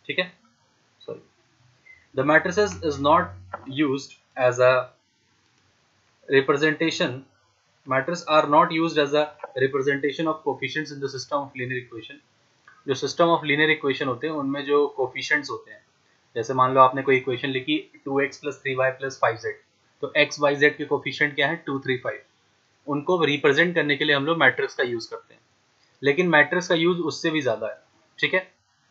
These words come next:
Matrix notation and operations are used in electronic spreadsheet programs for personal computer। जो आप लोग Microsoft Word use करते हो, अ, जो electronic spreadsheets होती हैं, WordPress, उसमें भी हम लोग Matrix का यूज़ करते हैं,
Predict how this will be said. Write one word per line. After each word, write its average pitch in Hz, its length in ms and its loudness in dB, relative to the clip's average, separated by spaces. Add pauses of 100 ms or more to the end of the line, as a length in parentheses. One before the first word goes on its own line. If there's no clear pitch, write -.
(120)
Matrix 151 340 4
notation 165 600 0
and 151 200 0
operations 147 460 0
are 151 180 -2
used 143 300 -4
in 143 140 -6
electronic 135 560 -4
spreadsheet 135 480 -14 (320)
programs 131 400 -4
for 131 160 -6
personal 131 320 -4
computer। 127 320 -6 (600)
जो 135 120 2
आप 139 200 2
लोग 151 220 2
Microsoft 131 560 0
Word 143 160 6
use 143 220 0
करते 143 240 -2
हो, 143 120 2 (420)
अ, 117 420 0 (220)
जो 123 220 -2
electronic 131 480 4
spreadsheets 135 500 -4
होती 131 260 -6
हैं, 127 60 -8
WordPress, 123 480 -2 (480)
उसमें 160 300 0
भी 160 120 2
हम 151 140 0
लोग 170 260 2
Matrix 131 400 2
का 147 80 -4
यूज़ 123 300 -6
करते - 260 -14
हैं, - 80 -20